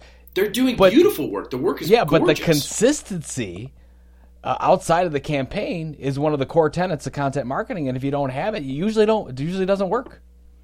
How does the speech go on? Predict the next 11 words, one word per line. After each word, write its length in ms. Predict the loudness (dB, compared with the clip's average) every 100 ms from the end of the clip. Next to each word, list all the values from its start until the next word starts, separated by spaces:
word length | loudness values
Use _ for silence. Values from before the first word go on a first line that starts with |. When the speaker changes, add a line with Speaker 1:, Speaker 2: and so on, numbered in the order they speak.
| -20 -20 -20 -20 -20 -20 -20
Speaker 2:
So 540 | -6 -2 0 0 -4 -12 -20 -20 -10
Speaker 1:
That's 220 | -8 -4
right. 200 | -2 -2 -4
Speaker 2:
Yeah. 60 | -14 -20 -20 0 6
Speaker 1:
I'm 180 | 6 6
just 180 | 2
afraid 400 | 0 4 6 6
that 100 | 4
these, 260 | 0 0 -4
that 200 | -10 -8
these, 160 | -8